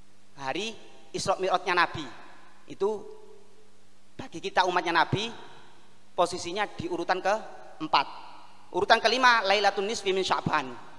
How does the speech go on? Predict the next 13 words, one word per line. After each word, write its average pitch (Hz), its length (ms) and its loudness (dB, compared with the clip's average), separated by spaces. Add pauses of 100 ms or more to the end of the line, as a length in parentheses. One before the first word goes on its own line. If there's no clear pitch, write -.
(220)
Urutan 156 240 0
yang 170 80 -2
kelima 175 480 4 (480)
malam 160 400 8 (960)
apa? 208 400 2
Lima 175 160 4
belas 175 400 4 (1040)
bulan 160 220 2
Sya'ban. 143 400 -2 (1900)
Itu 254 320 -2
menurut 208 720 0
apa? 233 300 6
Bagi 208 420 0